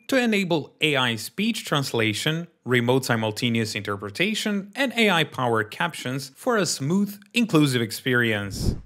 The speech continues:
Once you join a Zoom meeting, you'll have the option to choose your listening language. This could be live interpretation provided by a professional interpreter or A I speech translation, so you always understand what's being said.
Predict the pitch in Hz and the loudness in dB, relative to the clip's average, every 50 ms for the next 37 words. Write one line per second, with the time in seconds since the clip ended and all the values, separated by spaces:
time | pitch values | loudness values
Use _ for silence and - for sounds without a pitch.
0 | - _ _ - 135 175 202 - 208 160 131 135 135 135 131 120 110 107 101 101 | -16 _ _ -4 -2 -2 0 0 -2 2 4 4 4 4 4 2 -2 -2 -4 -4
1 | 107 117 147 190 208 202 156 127 127 120 135 160 190 202 208 202 - - - 240 | -2 -2 0 0 0 0 0 0 0 0 -2 -2 -2 -4 -4 -8 -10 -6 -4 -2
2 | 269 254 - - 208 185 156 139 143 127 131 127 135 127 - - 127 113 107 - | -2 0 0 0 0 0 0 0 2 2 2 2 2 0 -2 -4 -4 -4 -4 -6
3 | 110 104 - - 135 127 123 113 117 110 107 107 110 123 131 - - 117 113 107 | -8 -8 -4 -2 -2 0 0 0 0 0 0 0 0 0 0 0 -2 -2 -2 -2
4 | 107 107 104 104 101 101 104 98 98 95 - - - _ _ _ _ _ _ _ | 0 0 -2 -2 0 -2 -2 -2 -4 -6 -12 -14 -16 _ _ _ _ _ _ _
5 | 104 104 117 139 147 - - 135 123 120 123 123 117 107 107 120 143 147 139 123 | -8 -2 0 0 0 0 -2 -2 -2 0 0 0 0 0 2 2 2 2 0 -2
6 | 113 - 113 98 107 101 101 - 180 220 220 - - 196 190 190 190 - 226 202 | -2 -2 -2 -2 -2 -4 -2 0 0 0 0 0 -2 -2 -2 -2 -2 -2 -2 0
7 | 208 208 202 185 180 160 139 143 139 127 113 101 113 110 - - 147 175 175 - | 0 0 2 0 0 2 2 4 4 4 2 0 -2 -2 0 0 0 0 0 -2
8 | 156 131 117 113 107 101 - 165 202 208 202 139 110 113 131 160 - - - _ | -4 -2 -2 -4 -6 -2 0 0 0 2 0 0 0 0 -2 -2 -4 -8 -18 _
9 | _ _ - 196 214 - 208 208 190 180 165 156 147 - - - - 175 185 - | _ _ -2 -2 0 2 2 4 4 4 2 2 0 -2 -6 -6 -6 -4 -4 -4
10 | - - - 127 120 - - 117 110 107 104 - - 107 101 95 98 - _ _ | -4 -4 -2 -2 -2 0 0 0 0 0 0 -2 -4 -6 -6 -10 -14 -18 _ _
11 | - - 247 247 220 214 180 165 165 165 165 156 139 131 131 123 117 120 117 - | -2 0 2 2 4 4 4 4 6 6 6 6 6 4 2 2 2 0 -2 -2
12 | - 123 117 113 110 104 107 117 117 110 98 101 117 110 104 101 98 98 - - | -4 -2 -2 -2 -4 -4 -4 -4 -4 -4 -4 -6 -6 -4 -4 -6 -8 -8 0 0
13 | 143 123 110 101 104 - | 2 2 0 -4 -10 -16